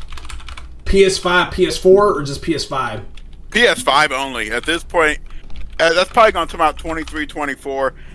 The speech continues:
Speaker 2: At that point, it's probably gonna be just a P S five exclusive.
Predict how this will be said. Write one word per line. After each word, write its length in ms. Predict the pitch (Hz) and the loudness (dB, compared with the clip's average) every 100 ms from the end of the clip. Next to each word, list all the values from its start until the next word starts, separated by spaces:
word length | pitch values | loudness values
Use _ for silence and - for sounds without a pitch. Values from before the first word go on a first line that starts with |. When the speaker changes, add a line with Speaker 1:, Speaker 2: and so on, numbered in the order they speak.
| - | -4
Speaker 2:
At 180 | 135 147 | -2 2
that 240 | 160 156 | 0 0
point, 340 | - 175 156 - | -4 -2 -2 -4
it's 80 | 117 | -2
probably 220 | 131 127 | 0 0
gonna 140 | 123 | -2
be 60 | 117 | -10
just 180 | 113 - | -12 -12
a 40 | |
P 180 | - 117 | -6 -4
S 120 | 104 | -4
five 240 | - 101 90 | -4 -6 -8
exclusive. 560 | - 98 - - 85 | -16 -18 -16 -16 -16